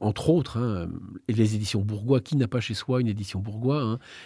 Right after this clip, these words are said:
et, et voilà, qui est, qui est, qui est, qui est une femme de culture et de, et d'échange et de partage absolument admirable. Et puis,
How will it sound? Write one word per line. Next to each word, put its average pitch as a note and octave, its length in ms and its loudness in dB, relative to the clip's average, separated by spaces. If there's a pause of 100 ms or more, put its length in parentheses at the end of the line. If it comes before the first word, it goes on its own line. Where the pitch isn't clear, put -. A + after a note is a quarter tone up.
et, G2 280 4
et G#2 40 2
voilà, A2+ 200 6
qui G2+ 100 -2
est, F2 60 0
qui F#2+ 100 -2
est, F#2 40 0
qui F2+ 140 -4
est, F2+ 40 -2
qui F#2+ 120 -4
est - 20 2
une F#2 80 0
femme A2+ 260 -2
de G2 100 0
culture A2 680 -4
et F#2+ 40 -2
de, F#2 220 -2
et G2 100 0
d'échange G2+ 440 0
et G2 40 0
de G2 60 -6
partage G#2+ 320 -4
absolument G2+ 540 0
admirable. G#2 640 2
Et G#2 40 2
puis, G#2+ 160 -4